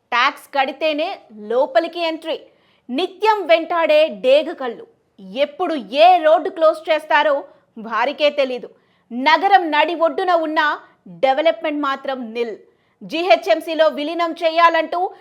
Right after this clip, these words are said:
రెండు దశాబ్దాలుగా పోరాటం. సికింద్రాబాద్ కంటోన్మెంట్ విలీనానికి కేంద్ర రక్షణ శాఖ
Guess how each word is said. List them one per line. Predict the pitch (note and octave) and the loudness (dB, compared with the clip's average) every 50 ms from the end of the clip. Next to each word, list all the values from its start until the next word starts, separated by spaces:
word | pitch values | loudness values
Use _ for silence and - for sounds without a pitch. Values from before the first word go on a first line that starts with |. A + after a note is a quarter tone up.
| _ _ - | _ _ -14
రెండు | A#3+ A3+ C#4+ E4 F#4 G#4+ G#4+ G#4 | -6 0 0 0 0 2 -2 -2
దశాబ్దాలుగా | D4+ - F4 E4+ E4+ F4 G4 F#4+ D#4+ B3+ F4+ E4 D#4+ D4+ D4 D#4 D4+ | 0 2 0 0 2 0 -2 -2 0 0 -2 -2 -2 -2 -2 -2 -2
పోరాటం. | D4 D4+ - C4+ C4+ D4 D4 C#4 C4 - A3+ - _ _ _ _ _ _ _ _ _ _ - | -2 -2 -2 0 0 2 0 -2 -6 -8 -12 -14 _ _ _ _ _ _ _ _ _ _ -12
సికింద్రాబాద్ | F4 F4+ F4 G4+ F#4 F#4 F4 F#4 F4+ E4+ C#4+ | -10 -8 -4 0 2 4 4 4 4 2 0
కంటోన్మెంట్ | - F4+ E4+ F4 E4+ G#4 F#4+ F4+ F4 F4 F4 E4 E4+ | 0 0 0 0 0 -2 -4 -2 -2 -2 -2 -4 -4
విలీనానికి | C#4+ D#4 E4 F#4 F#4+ F#4 F#4 F4 F4 F4 F4 F4 E4 D#4+ E4 F4 F4 - - - | -6 -6 -6 -4 -4 -2 0 0 0 -2 -4 -8 -8 -8 -8 -10 -12 -14 -10 -4
కేంద్ర | D#4+ D#4+ E4+ F4+ E4 E4 D#4+ D4+ | 0 0 0 0 0 -2 -2 0
రక్షణ | C#4 D4 D4 D4 - G4 F4+ E4 | 0 -2 -2 -4 -6 -8 -8 -8
శాఖ | D#4+ E4 E4 D4+ D4 D4 | -4 -2 0 -2 0 0